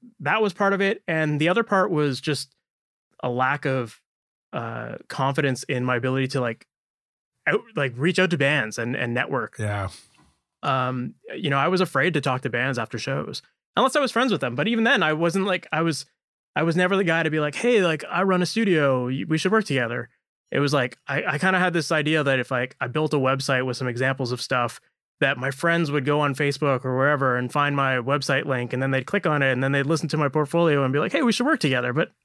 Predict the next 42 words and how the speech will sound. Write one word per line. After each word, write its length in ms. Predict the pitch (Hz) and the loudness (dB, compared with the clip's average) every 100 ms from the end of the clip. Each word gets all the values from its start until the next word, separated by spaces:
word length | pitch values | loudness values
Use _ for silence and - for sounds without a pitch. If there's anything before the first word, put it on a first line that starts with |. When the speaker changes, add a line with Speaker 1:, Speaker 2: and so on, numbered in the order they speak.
| - | -2
Speaker 1:
that's 220 | 202 - | -2 2
just, 200 | 190 - | 0 2
like, 200 | 143 120 - | -2 -2 -10
expecting 560 | - - 175 156 135 139 | -10 -4 -2 0 0 2
way 140 | 147 | 2
too 180 | - 131 | 2 2
much, 320 | 123 131 123 - - - 180 | 2 0 -4 -4 -6 -4 0
<laughs> 160 | - 220 | 2 4
right? 380 | 202 131 254 - | 4 2 0 2
Speaker 2:
Yeah, 140 | 151 | 2
considering 480 | 143 165 160 196 185 | 2 2 4 4 4
how, 400 | 156 165 160 147 | 4 4 4 2
uh, 440 | 147 143 143 143 135 131 | 0 0 0 0 -4 -2
many 260 | 143 147 147 | 0 2 2
times 320 | 147 147 131 | 2 0 2
in 60 | 135 | 0
the 100 | 127 | 2
day 160 | 131 | 2
we 160 | 127 143 | 2 2
do 160 | 139 | 2
that 240 | 135 131 - | 2 0 -2
for 160 | 131 | 0
all 160 | 123 120 | 0 2
our 160 | 120 127 | 2 0
friends, 420 | - 110 107 104 | 0 0 2 2
it 140 | 107 | 0
probably 460 | 117 117 104 107 98 | -2 -2 0 0 0
helps 280 | 110 104 - | -2 -2 -4
us 140 | - | -2
understand 460 | 110 101 - 110 101 | -2 -2 -2 -2 0
why 160 | 104 | 0
they 140 | 104 104 | -2 -2
might 200 | 104 104 | -2 -4
not 160 | 98 | -6
be 80 | 101 | -4
doing 220 | 98 98 | -2 -2
it 100 | 95 | -4
for 140 | - 101 | -4 -4
us. 200 | 101 220 | -2 2
Speaker 1:
Yeah, 380 | 208 214 160 | 4 6 4
exactly, 500 | 143 147 185 175 165 | 2 2 0 2 0
right? 340 | 131 131 151 | -2 -2 -2